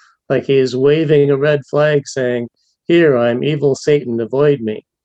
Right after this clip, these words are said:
But in fact, it, uh, is normally the other way around, that demons hide their influence and do appear to be good rather than bad. And so in the occult world,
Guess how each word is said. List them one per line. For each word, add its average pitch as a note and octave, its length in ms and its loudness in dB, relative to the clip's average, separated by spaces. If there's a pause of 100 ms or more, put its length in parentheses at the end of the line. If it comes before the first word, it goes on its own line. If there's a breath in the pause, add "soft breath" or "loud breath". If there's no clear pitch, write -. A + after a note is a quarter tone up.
(360 soft breath)
But D3 80 -2
in C#3+ 120 -2
fact, C3 460 -4
it, A#2+ 300 -2
uh, A#2 280 -2
is C3 160 0
normally D3 420 2
the C#3 100 -2
other C#3 220 2
way C3 160 0
around, A#2 460 -6 (420)
that A#2 220 -2
demons B2 400 0
hide C3+ 300 -2
their A#2+ 180 0
influence A2+ 720 -4 (380 soft breath)
and C3 120 0
do E3 140 2
appear D3 320 0
to C3 120 -10
be B2 160 -2
good B2 340 0
rather A#2+ 280 -6
than A2 180 -8
bad. A#2 400 -4 (840 soft breath)
And C#3+ 80 0
so C#3+ 140 2
in B2+ 60 2
the B2 100 2
occult C#3 500 0
world, B2 420 0